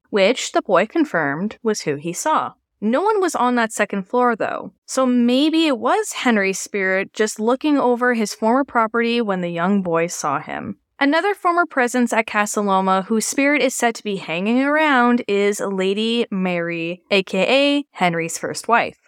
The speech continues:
Mary, who is the first chief commissioner of the Dominion of Canada Girl Guides, died of heart failure on April fifteenth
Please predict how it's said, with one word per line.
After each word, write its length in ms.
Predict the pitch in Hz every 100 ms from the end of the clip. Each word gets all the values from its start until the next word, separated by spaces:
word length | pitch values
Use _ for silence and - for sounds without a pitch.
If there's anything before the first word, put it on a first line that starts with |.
| _ 262
Mary, 520 | 349 330 208 285 339
who 140 | 247
is 140 | 220 220
the 160 | 226
first 380 | 269 339 359 -
chief 300 | - 285 -
commissioner 600 | 240 202 185 - 180 202 220
of 160 | 190
the 100 | 185
Dominion 480 | 190 185 190 190 185
of 260 | 185 180 -
Canada 400 | - 226 339 311
Girl 240 | 202 190 180
Guides, 560 | 151 143 165 233 - _
died 340 | 240 240 285 320
of 140 | 269
heart 260 | - 269 -
failure 480 | 262 254 262 262 -
on 180 | 208 -
April 260 | 208 254 294
fifteenth 580 | 311 311 - 240 247